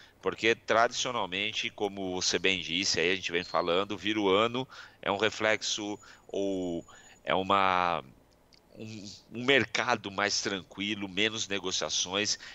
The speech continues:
então a gente pode ter aí sim um volume de entrega um pouco maior, natural desse, vindo desse animal de coxo que entrou em setembro, outubro, então isso deve ocorrer. Então é importante a gente realmente, é, planejar quando que eu vou tirar esse meu animal.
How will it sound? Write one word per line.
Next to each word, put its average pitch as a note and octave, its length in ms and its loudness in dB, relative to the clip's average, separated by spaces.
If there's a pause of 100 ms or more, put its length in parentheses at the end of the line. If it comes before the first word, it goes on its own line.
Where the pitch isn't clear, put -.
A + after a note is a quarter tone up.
então G2+ 260 2
a A2 60 4
gente A2 240 0
pode A2 280 2
ter G#2+ 360 2
aí F#2+ 240 2
sim G#2 440 0 (300)
um F#2 120 -10
volume G2 380 0
de F#2+ 140 -2
entrega F2 420 4
um F#2 80 -2
pouco F2+ 280 -4
maior, F2 520 2 (440)
natural F2+ 600 2
desse, F2+ 360 -4
vindo F2 200 -10
desse F2 280 0
animal E2+ 260 -2
de E2 140 -8
coxo F2 340 2
que F#2+ 60 0
entrou E2+ 220 2
em F2 60 2
setembro, E2 540 0
outubro, F2 360 -4
então F2+ 200 2
isso F#2 160 2
deve F2 220 4
ocorrer. E2+ 400 2
Então G#2 320 2 (260)
é - 80 -4
importante A#2 640 2
a A#2+ 60 2
gente G#2+ 560 0
realmente, G#2 760 2
é, D2+ 260 -2
planejar A2 600 0
quando B2 240 -6
que - 80 -6
eu B2+ 60 -2
vou A#2 100 0
tirar A2 240 2
esse G#2+ 160 -2
meu G#2 120 -2
animal. F#2 440 -2